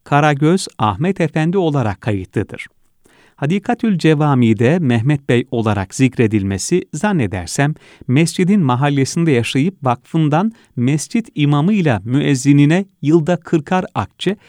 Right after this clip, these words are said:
ve iki deste mum verilmesini şart koşan Mehmet Bey bin Abdullah'tan dolayı olmalıdır. Mescidin yapılma tarihi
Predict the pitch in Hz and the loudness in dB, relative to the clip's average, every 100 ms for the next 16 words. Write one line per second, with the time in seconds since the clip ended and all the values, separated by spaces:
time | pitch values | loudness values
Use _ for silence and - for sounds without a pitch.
0 | _ - 143 170 - 190 143 131 - 135 | _ -6 -4 -4 -4 -2 0 -2 0 2
1 | 160 196 131 131 120 120 - 131 113 - | 2 4 4 2 2 0 0 0 -2 -2
2 | 165 - 113 - 113 156 - _ - 131 | -4 -4 -6 -4 -4 -4 -6 _ -6 0
3 | 160 208 202 - 156 165 127 151 131 120 | 0 0 -2 -2 0 0 2 0 0 0
4 | 147 123 113 104 160 180 139 123 113 110 | 0 0 0 -2 -2 0 0 2 2 0
5 | - 120 104 95 98 87 - - - _ | 0 0 0 0 -4 -8 -12 -20 -20 _
6 | _ - - - 113 123 - 165 165 196 | _ -20 -20 -6 -2 -2 0 0 2 4
7 | 117 110 131 143 - 120 104 101 101 170 | 2 0 0 0 0 0 -2 -2 -2 -2
8 | - | -2